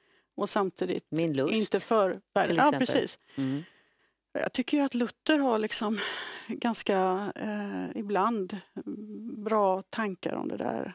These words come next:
Speaker 1: Att, eh, han säger ju till exempel när det gäller, eh, det som han kallar för anfäktelser. Han hade ju svåra tankar, depression. Att, eh, en, en bra bot för det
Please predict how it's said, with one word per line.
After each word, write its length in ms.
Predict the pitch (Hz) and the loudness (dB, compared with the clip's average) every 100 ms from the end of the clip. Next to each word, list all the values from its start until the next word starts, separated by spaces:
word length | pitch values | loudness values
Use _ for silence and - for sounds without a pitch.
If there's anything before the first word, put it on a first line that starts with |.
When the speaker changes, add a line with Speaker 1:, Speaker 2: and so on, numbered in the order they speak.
| - 254 | -14 -18
Speaker 1:
Att, 300 | - _ - | -18 _ -6
eh, 220 | - - - _ _ _ _ _ _ | -4 -6 -10 _ _ _ _ _ _
han 140 | 202 208 | -4 0
säger 200 | 220 208 | 2 2
ju 60 | 208 | 0
till 140 | 214 | -2
exempel 420 | 196 202 196 202 | -2 -2 0 0
när 80 | 202 | 2
det 60 | 202 | 2
gäller, 460 | 185 185 190 180 202 202 | 2 0 -2 -2 -4 -4
eh, 60 | 202 - 302 - | -4 -8 -10 -8
det 240 | 202 214 | -4 -2
som 140 | 220 | 0
han 100 | 208 | 0
kallar 240 | 190 208 190 | 2 2 2
för 100 | - | 2
anfäktelser. 840 | 226 214 - 247 - - - - - _ | 0 0 0 0 -2 -2 -2 -4 -6 _
Han 140 | 202 202 | -4 -2
hade 180 | 190 | -2
ju 40 | 196 | -2
svåra 360 | - 202 190 | 0 2 2
tankar, 360 | 190 202 - 190 | 2 -2 0 -2
depression. 640 | 190 - 196 - 208 196 190 - - _ - | -2 -4 -6 -4 -4 -4 -8 -16 -20 _ -4
Att, 440 | 208 - _ - | -4 -4 _ -4
eh, 280 | - - - 185 _ _ _ _ _ _ _ _ _ _ _ - | -2 -2 -4 -8 _ _ _ _ _ _ _ _ _ _ _ -4
en, 160 | 208 208 | 0 2
en 160 | 208 | 2
bra 320 | 202 214 208 196 | 4 6 6 2
bot 400 | 185 247 240 - | -2 -2 -2 -4
för 140 | 190 | -2
det 240 | 196 196 | 0 0